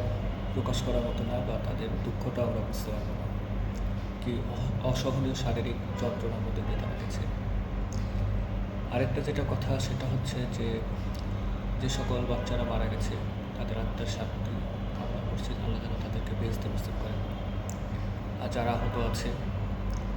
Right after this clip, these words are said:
আমরা দ্রুত তাদের সুস্থ, সুস্থতা কামনা করি। হ্যাঁ, কেউ যদি আমরা তাদের পাশে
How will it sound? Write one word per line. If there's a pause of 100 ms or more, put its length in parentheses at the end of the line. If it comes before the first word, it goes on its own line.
(520)
আমরা (120)
দ্রুত (140)
তাদের
সুস্থ, (280)
সুস্থতা
কামনা
করি। (1160)
হ্যাঁ,
কেউ
যদি (100)
আমরা
তাদের
পাশে